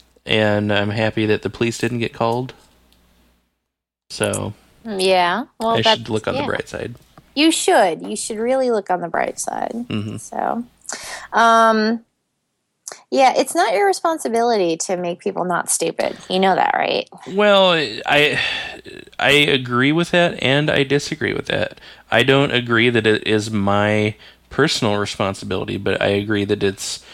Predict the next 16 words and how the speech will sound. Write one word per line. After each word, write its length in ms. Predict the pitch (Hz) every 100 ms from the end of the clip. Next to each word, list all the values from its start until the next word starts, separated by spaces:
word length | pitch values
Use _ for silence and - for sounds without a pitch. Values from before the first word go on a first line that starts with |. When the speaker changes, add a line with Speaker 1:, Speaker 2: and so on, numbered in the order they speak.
| - -
Speaker 1:
society's 760 | - - - - 113 110 98 98
responsibility, 960 | - - - - - 98 - - 113 - -
and 100 | 101
I 80 | 101
am 200 | 101 101
part 240 | - 104
of 140 | - 107
society. 640 | - - - - - - - _
Speaker 2:
That's 380 | 233 311 311 -
true, 420 | - 403 392 254
but 160 | 214 220
at 140 | 220
the 80 | 226
same 280 | - 262 247
time, 600 | - 254 220 196 190 190 -
what, 480 | - 190 202 226